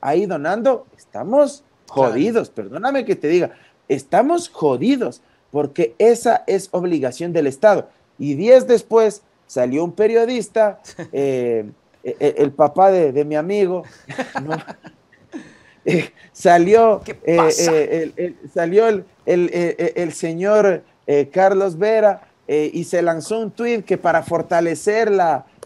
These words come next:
Speaker 1: la, la Policía Nacional, pues él hacía un llamado al sector del turismo, de los restaurantes, los empresarios, para que hagan vaca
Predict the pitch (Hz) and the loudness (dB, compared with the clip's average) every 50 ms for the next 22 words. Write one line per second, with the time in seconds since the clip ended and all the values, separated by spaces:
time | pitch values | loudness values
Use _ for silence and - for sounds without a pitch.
0 | - - 135 156 156 143 139 131 127 123 123 120 117 120 117 110 101 - _ _ | -12 -6 -2 0 0 2 2 2 2 2 0 -2 -2 -4 -10 -14 -16 -18 _ _
1 | _ _ _ - 131 147 143 - - 170 160 160 151 135 - - 208 214 208 196 | _ _ _ -2 -2 -2 -2 0 0 -2 0 0 -2 -6 -4 0 2 2 2 2
2 | 185 175 151 - 165 165 165 175 202 214 214 202 - 170 175 156 190 190 185 175 | -2 -6 -6 -6 -8 -8 -6 -2 0 0 0 -2 -4 -6 -6 -4 -2 -2 -2 -2
3 | - - 196 196 202 196 185 160 135 156 139 147 175 196 208 202 196 190 180 180 | -4 0 0 0 2 0 -2 -6 -6 -6 -6 -4 -2 0 2 2 2 0 -2 -6
4 | _ _ _ _ _ - 131 151 147 - 165 147 139 - 180 180 180 160 165 151 | _ _ _ _ _ -2 -2 -2 0 0 -2 -4 -2 0 0 0 2 2 0 -4
5 | 135 - - 135 127 127 127 131 147 175 185 156 165 160 147 139 127 123 123 123 | -4 -4 -4 -2 -2 -2 -2 -2 -2 -2 -4 -4 -4 -4 -2 -2 -2 -2 -4 -4
6 | 120 123 123 - - - 127 120 123 117 120 123 131 127 156 180 180 156 - 143 | -4 -6 -8 -8 -4 -2 0 0 0 0 0 0 0 0 -2 -2 -4 -6 -8 -6
7 | 135 131 127 123 120 135 123 117 - 131 123 117 - 170 175 - - - 139 131 | -4 -4 -4 -4 -4 -4 -6 -6 -6 -6 -6 -4 -2 -4 -4 -4 -4 -8 -8 -6
8 | - - 202 202 185 196 180 165 156 143 165 220 - 240 - - - 151 127 - | -2 0 2 2 2 2 0 -2 -2 -2 -2 -2 -2 -4 -10 -14 -14 -14 -14 -14